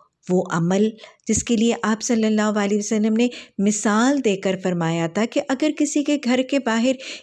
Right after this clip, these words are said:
एक नहर जारी हो और वो पाँच दफ़ा उसमें गुस्ल करे, तो क्या उसके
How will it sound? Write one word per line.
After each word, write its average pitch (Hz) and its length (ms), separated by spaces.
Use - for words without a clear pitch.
एक 247 180
नहर 214 300
जारी 226 400
हो 220 300
और 220 120
वो 208 100
पाँच 208 460
दफ़ा 233 180
उसमें 220 300
गुस्ल 208 380
करे, 226 260
तो 226 140
क्या 220 280
उसके 214 400